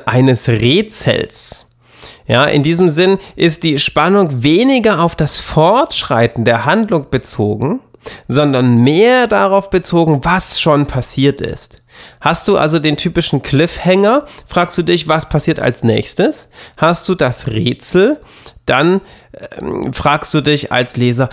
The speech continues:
was ist eigentlich passiert? Wichtig ist, Stück für Stück aufdecken, da der Leser so immer wieder ein paar Häppchen bekommt.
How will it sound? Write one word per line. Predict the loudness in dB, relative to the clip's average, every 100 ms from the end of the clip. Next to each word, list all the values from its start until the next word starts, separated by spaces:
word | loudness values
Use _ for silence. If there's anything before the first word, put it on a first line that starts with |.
| -6
was | -4 -2 -2 -6 -2
ist | 0 0 -4 -2
eigentlich | 2 2 0 -2 -4 -4
passiert? | -8 -8 -10 -12 -16 -6
Wichtig | -2 0 0 -2 -4 -14 -6
ist, | 0 0 -2 -10 -6
Stück | -2 -2 0
für | -2
Stück | 0 -2 -2
aufdecken, | -2 -2 -2 -4 -2 -4 -4 _ _ _ _ _ _ _ _ -2
da | 2 2
der | 2
Leser | 2 2 2 0
so | 0
immer | 2 2 4 2
wieder | 0 2
ein | 2
paar | 0
Häppchen | 0 0 0 -2 0
bekommt. | -2 -4 -8 -8 -16